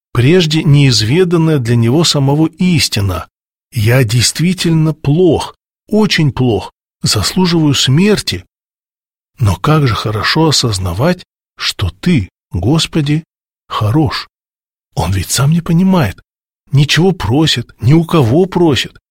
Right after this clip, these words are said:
Ему только лишь важно установить связь с тем, кто невинно страдает. И от этого ему уже легче переносить крестные муки. Пример благоразумного разбойника —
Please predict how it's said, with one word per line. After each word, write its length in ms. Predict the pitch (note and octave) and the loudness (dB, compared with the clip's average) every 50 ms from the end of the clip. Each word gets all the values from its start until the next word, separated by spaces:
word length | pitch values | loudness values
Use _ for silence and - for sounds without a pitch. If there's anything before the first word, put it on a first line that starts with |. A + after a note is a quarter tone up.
| _ _ _ _ | _ _ _ _
Ему 260 | A#2 B2 C#3+ D3+ D3+ | -2 0 2 2 2
только 400 | D3+ - - G3+ G#3+ F#3+ - F3+ | 0 0 0 0 0 0 0 0
лишь 260 | E3+ E3 E3 - - | 0 0 0 0 -2
важно 500 | B2+ A#2 C3 E3+ G3 G3+ F#3+ E3 D#3+ D#3 | -2 -2 0 0 2 2 0 0 -2 -4
установить 760 | - - D3 B2+ - - - B2 A#2 B2 D3 F3+ F#3 F3+ - | -2 -2 -2 -2 -2 -2 -2 -2 0 0 0 0 -2 -4 -4
связь 500 | - - C#3 D#3+ F3+ F3 D3 B2 - - - | -4 -4 -2 0 0 0 0 -2 -4 -8 -8
с 180 | - - - | -8 -6 -6
тем, 360 | - - G3+ A3 B3 A#3 - _ _ _ _ _ _ _ | -6 -4 -2 -2 -2 -2 -4 _ _ _ _ _ _ _
кто 200 | - - - E3 | -14 -6 -2 0
невинно 480 | C#3+ B2+ A#2+ A2+ D#3+ F#3 F3+ E3+ D#3+ D3 | 2 2 2 2 2 0 0 0 0 -2
страдает. 760 | - - - D#3+ D#3+ D#3+ E3 C3+ F#2+ E2 D2+ - - _ _ _ _ _ _ _ _ _ _ _ _ _ _ _ _ _ | -4 -4 -4 -6 -6 -4 -2 -2 -4 -4 -4 -8 -14 _ _ _ _ _ _ _ _ _ _ _ _ _ _ _ _ _
И 80 | - G2 | -6 -4
от 200 | F#2 E2 - B2 | -4 -4 -2 -2
этого 320 | C#3 D#3+ D#3+ - A#2+ G#2+ | -2 -2 0 -2 -2 -2
ему 380 | G#2 G2 G2 G#2 A#2+ B2+ B2+ A#2+ | 0 0 0 0 0 2 2 2
уже 300 | A2 G2+ C#3 C#3+ C#3+ - | 0 0 0 0 -2 -2
легче 460 | - A2+ G#2+ C3 D#3 D#3 D3 - - A#2 | -2 -2 0 0 0 0 -2 -4 -6 -6
переносить 720 | - - G2 F2+ F#2 F2+ E2+ D#2+ - - A2 B2 - - _ _ _ _ _ | -6 -4 -4 -4 -4 -4 -4 -4 -4 -4 -4 -6 -6 -12 _ _ _ _ _
крестные 680 | - F2+ D#2 D#2+ F2 - - - G#2+ G2+ G2 G#2 - _ _ _ - | -8 -8 -6 -6 -6 -6 -6 -6 -6 -6 -6 -6 -8 _ _ _ -4
муки. 540 | G#2+ G2 F#2+ F2+ E2 D#2+ - - C#2+ - - _ _ _ _ _ _ _ _ _ _ _ _ _ _ _ _ - | -2 -2 -2 -2 -4 -6 -10 -12 -16 -16 -18 _ _ _ _ _ _ _ _ _ _ _ _ _ _ _ _ -6
Пример 460 | A2+ A2 G#2+ G#2+ B2+ C#3+ C#3 - - - | -4 0 0 2 2 2 2 0 -4 -6
благоразумного 840 | A2+ G2+ A2 G#2+ G#2+ A2 G#2+ G#2 G#2 A#2+ C#3 C#3 C3+ B2+ A#2 A2+ G#2+ | -4 -2 -2 0 0 0 0 0 0 0 0 2 2 0 0 0 -2
разбойника — 800 | G#2+ G2 G2+ G#2 G2 A2+ C#3+ F3+ F#3+ F#3 F3 D#3+ - D#3+ D3+ | -2 -2 -4 -4 -2 -2 0 0 0 0 0 -2 -2 -4 -4